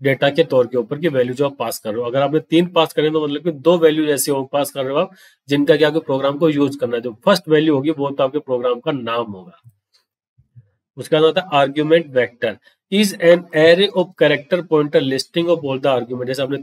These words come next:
तीन पास करे हैं तो, अ, जो array की साइज होगी वो तीन होगी, अगर चार पास करें तो चार होगी। उसके अंदर हमेशा ज़ीरो इंडेक्स के ऊपर तो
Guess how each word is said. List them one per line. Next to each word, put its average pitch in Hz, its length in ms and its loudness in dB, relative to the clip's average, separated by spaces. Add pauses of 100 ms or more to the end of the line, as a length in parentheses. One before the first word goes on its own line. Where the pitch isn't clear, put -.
तीन 165 240 2
पास 151 260 0
करे 147 200 2
हैं 165 180 2
तो, 143 60 -10
अ, - 460 -14 (180)
जो 135 160 -4
array 143 260 2
की 151 80 -2
साइज 143 220 -2
होगी 139 160 -2
वो 160 80 2 (100)
तीन 131 160 -6
होगी, 123 180 -6
अगर 127 200 -2
चार 139 300 -2
पास 139 180 -4
करें 143 180 -4
तो 147 80 -4
चार 127 260 -6
होगी। 117 220 -10
उसके 120 220 -10
अंदर 151 220 0 (540)
हमेशा 151 400 4
ज़ीरो 147 360 4
इंडेक्स 151 320 0
के 143 60 -4
ऊपर 127 240 -4
तो 196 200 -6